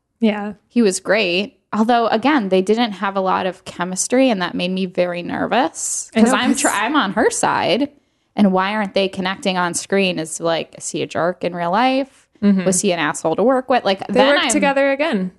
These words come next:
Speaker 1: He's in her movie where, that she directed, The Unicorn something or other on Netflix.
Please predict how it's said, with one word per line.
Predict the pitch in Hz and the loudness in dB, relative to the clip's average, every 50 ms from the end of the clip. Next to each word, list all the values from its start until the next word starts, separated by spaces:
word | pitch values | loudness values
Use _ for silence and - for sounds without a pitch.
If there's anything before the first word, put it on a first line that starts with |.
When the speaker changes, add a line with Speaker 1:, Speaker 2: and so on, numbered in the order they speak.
| _ _ _ | _ _ _
Speaker 1:
He's | _ - 226 226 226 | _ 0 0 2 2
in | 233 226 | 2 2
her | 226 226 226 | 4 4 4
movie | 226 220 220 226 226 220 | 4 4 4 4 4 2
where, | 214 220 214 | 2 0 -2
that | - 220 220 208 - | 0 -2 -2 -2 0
she | - 226 | 0 0
directed, | 208 214 208 214 247 269 - 175 175 165 165 | 2 2 2 2 0 -2 -2 -2 -2 0 2
The | 180 | 2
Unicorn | 185 185 190 196 208 202 - - 175 170 165 160 165 165 165 165 165 165 170 170 170 | 2 4 4 4 2 2 0 -2 -2 -2 -2 -4 -6 -8 -10 -8 -8 -6 -4 0 0
something | - 185 170 - - 165 160 | 0 0 0 -2 -2 -2 0
or | 156 | 0
other | 156 160 160 160 160 | 2 2 2 0 -2
on | 160 160 | -2 -6
Netflix. | - - - - - - - - - - | -8 -6 -6 -6 -6 -6 -8 -12 -16 -16